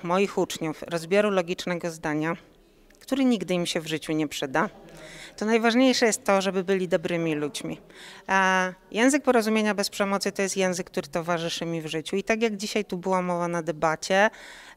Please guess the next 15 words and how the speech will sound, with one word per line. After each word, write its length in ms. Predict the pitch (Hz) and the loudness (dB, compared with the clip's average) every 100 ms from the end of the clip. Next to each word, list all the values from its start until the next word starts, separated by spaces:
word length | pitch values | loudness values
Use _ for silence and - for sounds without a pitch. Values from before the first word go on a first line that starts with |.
| - | -6
e, 440 | 190 180 175 175 170 | -2 0 -2 -4 -6
najważniejsze 580 | 196 190 196 202 185 180 | -6 -6 -4 -4 -6 -6
w 40 | |
szkole 240 | - 175 165 | -6 -4 -4
są 220 | - 156 | -6 -6
relacje. 540 | 156 147 139 - 160 151 - - | -6 -6 -6 -6 -6 -10 -14 -8
Najważniejsze 640 | 185 175 185 196 190 190 | -6 -4 -2 -2 -2 -4
jest 160 | 180 - | -4 -2
to, 120 | 202 | -2
żebyśmy 380 | 196 185 - 180 | -2 -6 -4 -4
nauczyli 520 | 175 175 - 247 202 | -4 -2 2 2 2
młodych 440 | 185 180 165 165 | 0 -2 -4 -6
ludzi 380 | 165 160 - 170 - - - - | -6 -6 -6 -10 -10 -20 -20 -10
odróżniać 840 | - 170 202 202 196 262 - - - _ _ _ _ _ _ _ _ - | -6 -2 -2 -2 0 -2 -2 -10 -16 _ _ _ _ _ _ _ _ -4
opinie 680 | 185 - 185 165 151 151 | -4 -2 0 2 2 2